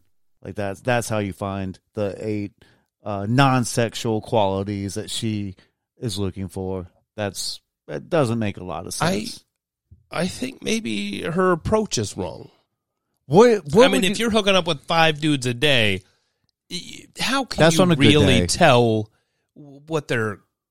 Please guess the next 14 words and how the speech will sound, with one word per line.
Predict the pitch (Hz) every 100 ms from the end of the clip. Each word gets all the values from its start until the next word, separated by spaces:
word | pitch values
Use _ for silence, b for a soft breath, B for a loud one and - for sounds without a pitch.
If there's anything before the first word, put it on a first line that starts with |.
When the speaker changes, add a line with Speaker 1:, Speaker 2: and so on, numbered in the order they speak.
| _ -
Speaker 2:
character's | 160 101 95 - 76 -
like? | - - - - - - _ _ _ _ _
Speaker 1:
Wow. | - 73 67 76 _
Speaker 2:
I | -
mean, | 160 151
I've | 180 190
known | 135 120
people | 110 135 135 127
for | 123
years. | 107 190 233 110
I | 95
don't | 90 78
know | 78 71
'em. | 69